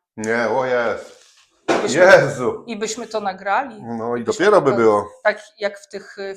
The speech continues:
Speaker 2: filmikach takich, wiesz, kamerkę byśmy ci przyczepili.
Speaker 1: Wiesz, co to by było? Na dwieście tysięcy subów?
Speaker 2: No.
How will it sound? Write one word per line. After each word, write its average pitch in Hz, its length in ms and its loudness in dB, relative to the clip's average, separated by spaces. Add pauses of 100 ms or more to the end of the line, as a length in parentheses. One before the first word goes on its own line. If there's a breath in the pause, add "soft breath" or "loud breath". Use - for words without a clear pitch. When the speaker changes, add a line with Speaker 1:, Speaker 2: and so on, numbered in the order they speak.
Speaker 2:
filmikach 214 540 -12
takich, 190 340 -18
wiesz, 185 200 -18
kamerkę 190 460 -16
byśmy 190 260 -20
ci 190 100 -20
przyczepili. 185 720 -20
Speaker 1:
Wiesz, 101 100 -12
co 107 80 -10
to 107 160 -12
by 98 80 -16
było? 107 380 -12
Na 110 100 0
dwieście 107 220 -8
tysięcy 107 280 -12
subów? 131 340 -14 (120)
Speaker 2:
No. 190 420 -18